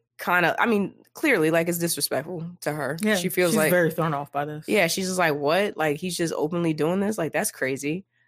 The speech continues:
Speaker 1: Um, but it isn't until the household starts to gossip and start making,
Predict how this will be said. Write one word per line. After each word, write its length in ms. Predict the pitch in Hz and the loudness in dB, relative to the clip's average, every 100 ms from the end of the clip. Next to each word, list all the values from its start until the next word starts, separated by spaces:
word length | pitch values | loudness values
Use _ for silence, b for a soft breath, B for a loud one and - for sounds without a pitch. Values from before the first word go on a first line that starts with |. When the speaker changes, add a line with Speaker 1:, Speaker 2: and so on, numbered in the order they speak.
| _ - | _ -2
Speaker 1:
Um, 400 | 151 151 147 - | 2 4 2 0
but 140 | - 175 | 0 2
it 200 | 170 - _ - | 2 0 _ 0
isn't 200 | 247 226 | 2 4
until 760 | 202 - 180 170 160 143 - _ _ _ | 4 2 2 4 2 0 -4 _ _ _
the 80 | 151 | -4
household 500 | 170 214 - 165 139 | 0 0 0 0 0
starts 300 | 151 120 - | 0 -2 -4
to 80 | |
gossip 480 | 123 113 101 123 - _ _ _ | -4 -4 -4 -6 -10 _ _ _
and 120 | 143 | -6
start 360 | - 156 135 - | -4 0 0 0
making, 500 | 143 139 135 131 | -4 -4 -4 -6